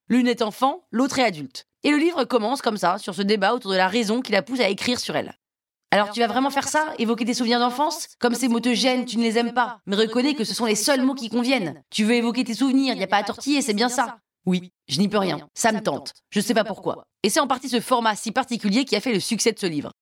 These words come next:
Enfance, comme son titre l'indique, c'est le récit des premières années de vie de l'autrice jusqu'à son entrée au lycée Fénelon, parce que comme elle l'écrit, « C'est peut-être qu'il me semble que là s'arrête pour moi l'enfance. » Une enfance déchirée entre deux pays, la France et la Russie,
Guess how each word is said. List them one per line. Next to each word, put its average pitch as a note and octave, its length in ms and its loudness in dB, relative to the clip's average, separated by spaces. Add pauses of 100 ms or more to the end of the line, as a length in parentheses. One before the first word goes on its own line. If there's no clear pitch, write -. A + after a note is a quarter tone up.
(160)
Enfance, C4+ 580 0
comme G3 140 0
son F#3 140 -6
titre F#3+ 200 -4
l'indique, F#3+ 400 0 (160)
c'est B3 120 2
le A#3+ 80 6
récit B3 220 0
des C4 100 2
premières B3+ 340 0
années B3+ 320 0
de F#3+ 100 2
vie G#3 200 0
de A3+ 40 0
l'autrice A3+ 480 0
jusqu'à G#3 280 2
son A3 120 -2
entrée A3+ 240 0
au C4 60 2
lycée A3+ 240 0
Fénelon, G#3+ 340 2 (200)
parce G#3 160 0
que B3+ 40 2
comme G#3+ 160 0
elle G3+ 100 2
l'écrit, « A3+ 380 0 (160)
C'est A#3 140 2
peut-être A#3 340 0
qu'il G3 160 -2
me G3 80 4
semble B3 380 2
que A3 100 -4
là F#3 220 4
s'arrête G#3+ 380 -2
pour E3 140 -2
moi F3+ 240 2
l'enfance. » E3+ 680 -4 (240)
Une G#3 120 4
enfance B3 300 2
déchirée B3 320 0
entre B3+ 220 0
deux G#3+ 140 2
pays, A#3 320 2
la G3 120 2
France A3+ 260 -2
et A#3 40 2
la A3 100 4
Russie, A3 380 0